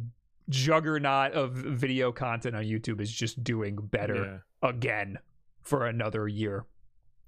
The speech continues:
Speaker 1: Uh, gaming in general did really good this year, uh,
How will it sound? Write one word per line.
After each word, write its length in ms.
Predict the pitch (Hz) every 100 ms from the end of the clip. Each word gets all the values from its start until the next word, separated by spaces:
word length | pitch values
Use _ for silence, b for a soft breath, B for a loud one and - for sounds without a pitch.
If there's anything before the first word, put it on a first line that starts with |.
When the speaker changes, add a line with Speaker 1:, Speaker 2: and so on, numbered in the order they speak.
| - - - - - - _ - -
Speaker 1:
Uh, 420 | 123 117 113 113 - - - - - - - - 139
gaming 380 | 165 220 330 262
in 140 | 151
general 380 | 123 143 202 139
did 160 | 110 104
really 220 | 104 104
good 140 | 101
this 180 | 101 -
year, 280 | 101 101 -
uh, 380 | 123 107 104